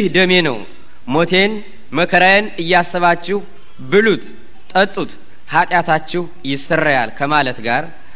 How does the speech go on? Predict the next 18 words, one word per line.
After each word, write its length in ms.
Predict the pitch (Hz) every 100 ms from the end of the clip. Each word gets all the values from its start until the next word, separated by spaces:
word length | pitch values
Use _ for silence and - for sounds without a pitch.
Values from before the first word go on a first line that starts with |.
| - -
በዮሐንስ 560 | 127 185 214 214 208 196
ወንጌል 360 | 196 196 208 208
ምዕራፍ 280 | 196 190 185
ስድስት 400 | 180 165 196 196
ቁጥር 200 | 196 185
ሀምሳ 240 | 180 180 170
አራት 240 | 175 175 160
እስከ 180 | - - 170
ሀምሳ 240 | 156 151 147
ዘጠኝ 340 | 135 - 147 - - - - -
«ስጋዬን 520 | - 196 196 196 208 220
የሚበላ 400 | 185 165 139 110 - - - -
ደሜንም 440 | 135 175 185 190 226
የሚጠጣ 420 | 196 185 175 - 180 196 - - -
የዘላለም 640 | 143 190 208 208 202 202 190
ሕይወት 320 | 180 175 156 -
አለው፣ 380 | 156 151 147 113 98 - - - - -
እርሱ 220 | 160 -